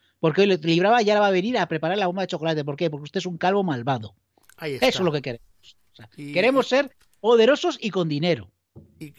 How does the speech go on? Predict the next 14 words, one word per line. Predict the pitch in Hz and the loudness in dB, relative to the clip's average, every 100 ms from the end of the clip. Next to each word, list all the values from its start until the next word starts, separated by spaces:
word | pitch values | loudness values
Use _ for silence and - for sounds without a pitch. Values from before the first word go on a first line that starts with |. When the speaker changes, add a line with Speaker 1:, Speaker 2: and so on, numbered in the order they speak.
| 156 | -18
Speaker 2:
y | |
como | - 147 147 | -16 -14 -12
está | - 208 214 | -8 -6 -4
en | 196 | -4
la | 175 170 | -6 -4
élite | 220 214 - | -4 -6 -8
del | 180 165 | -8 -8
podcasting, | 156 143 - 202 - 262 285 294 _ _ - _ _ _ | -12 -10 -6 -6 -6 -8 -8 -10 _ _ -20 _ _ _
Speaker 1:
Claro. | 165 | -8
Speaker 2:
se, | - 160 | -8 -10
usted | 135 220 | -10 -10
se | 220 | -10
lo | 180 | -8
merece | 175 190 214 226 254 - | -8 -8 -8 -8 -10 -16